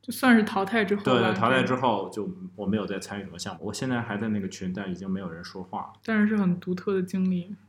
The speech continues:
Speaker 2: 呃，那鼠标同学，关于你的职业选择，你是怎么进到第一家公司呢？就在你目前的这个职业过程中，有什么印象深刻的事儿吗？
Speaker 1: 其实对我来说，真正意义上第一份工作应该是我去年大概二三月份的时候，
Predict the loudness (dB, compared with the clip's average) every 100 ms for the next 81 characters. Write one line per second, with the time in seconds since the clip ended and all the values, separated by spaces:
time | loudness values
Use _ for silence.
0 | _ -6 -4 -2 0 2 2 0 0 0
1 | 0 0 0 -2 0 0 0 -2 -8 -10
2 | -6 -4 -4 -4 -4 -4 -10 -10 -4 -4
3 | -2 -4 -2 -4 -4 -8 -6 -4 -4 -6
4 | -2 0 2 2 2 0 -4 -6 -6 -6
5 | -8 -6 -2 0 0 0 -4 -6 -4 -2
6 | -2 -4 -6 -6 -4 -4 -4 -6 -6 -6
7 | -8 -8 -12 -14 -20 _ _ _ _ _
8 | _ _ -4 0 2 2 2 2 -2 2
9 | 4 4 2 2 4 4 4 2 -2 -14
10 | _ 2 4 6 8 8 6 4 2 2
11 | 2 4 2 4 6 6 4 2 2 4
12 | 2 2 2 2 -2 0 0 0 -6 0
13 | 4 6 6 4 4 4 4 6 6 6
14 | 4 4 2 2 -2 -8 -12